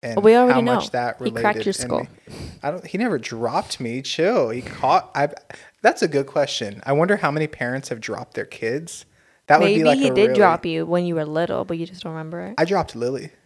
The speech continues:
Speaker 2: Oh.
Speaker 1: <laughs>
Speaker 2: I think when s-, I think when Simon was born, um, Amanda slapped him in the face.
Speaker 1: <laughs> That's
Speaker 2: I
Speaker 1: funny.
Speaker 2: think. I think, yeah.
Speaker 1: Why?
Speaker 2: Yeah.
Speaker 1: Yeah, just kid
Speaker 2: I don't
Speaker 1: shit.
Speaker 2: know.
Speaker 1: Yeah,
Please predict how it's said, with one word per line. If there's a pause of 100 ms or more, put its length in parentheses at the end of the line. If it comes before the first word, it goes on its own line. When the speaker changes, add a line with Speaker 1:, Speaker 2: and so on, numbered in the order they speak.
(160)
Speaker 2:
Oh. (480)
Speaker 1:
<laughs> (1000)
Speaker 2:
I
think
when
s-,
I
think
when
Simon
was
born, (880)
um, (340)
Amanda
slapped
him
in
the
face. (280)
Speaker 1:
<laughs>
That's
Speaker 2:
I
Speaker 1:
funny.
Speaker 2:
think.
I
think, (140)
yeah. (580)
Speaker 1:
Why?
Speaker 2:
Yeah.
Speaker 1:
Yeah,
just
kid
Speaker 2:
I
don't
Speaker 1:
shit.
Speaker 2:
know.
Speaker 1:
Yeah,